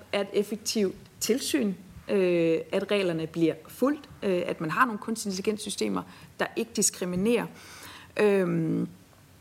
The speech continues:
øh, og så er det også vigtigt, at virksomhederne har nogle ordent-, en ordentlig vejledning, altså,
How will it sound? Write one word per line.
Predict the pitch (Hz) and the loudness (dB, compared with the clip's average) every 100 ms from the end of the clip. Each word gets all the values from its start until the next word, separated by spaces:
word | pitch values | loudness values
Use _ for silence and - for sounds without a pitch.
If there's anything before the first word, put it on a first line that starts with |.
| - - - - - - | -20 -20 -16 -12 -10 -2
øh, | 208 185 180 - | 2 4 4 4
og | 202 | 2
så | - | 2
er | 226 | 2
det | 202 | 0
også | 233 220 | -2 0
vigtigt, | 247 208 | 0 0
at | 214 190 | 0 2
virksomhederne | 240 226 185 208 196 | 2 2 -2 0 0
har | 208 | 0
nogle | 208 - | 0 0
ordent-, | 220 208 - | -2 -4 0
en | 202 202 240 | 0 2 0
ordentlig | 233 208 | 0 2
vejledning, | 196 247 285 220 190 | 0 0 -2 -2 -4
altså, | 185 190 | -4 -2